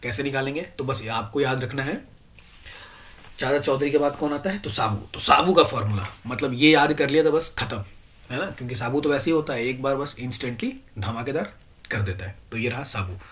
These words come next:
साबू का formula है टू सिक्स फोर्टीन एटीन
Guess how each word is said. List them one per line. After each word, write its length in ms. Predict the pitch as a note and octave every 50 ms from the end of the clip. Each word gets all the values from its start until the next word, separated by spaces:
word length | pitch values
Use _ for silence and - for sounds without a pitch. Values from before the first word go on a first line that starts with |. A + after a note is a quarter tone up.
| - - - - - - - - - - - - -
साबू 300 | - A#2+ A2+ B2 C3+ C#3 C#3
का 80 | C#3
formula 360 | - C#3+ C3+ C3 C3+ C#3+ D#3+
है 80 | F3 - - - - -
टू 160 | C#3 C#3 D3+ C#3+
सिक्स 540 | - - F3+ A3+ - - - - - - - - - - - - - - - - - - - - - - - - - -
फोर्टीन 420 | - - B2+ A#2 G#2+ A2 B2 A#2 G#2
एटीन 320 | F#2+ F#2+ F#2+ - G#2 -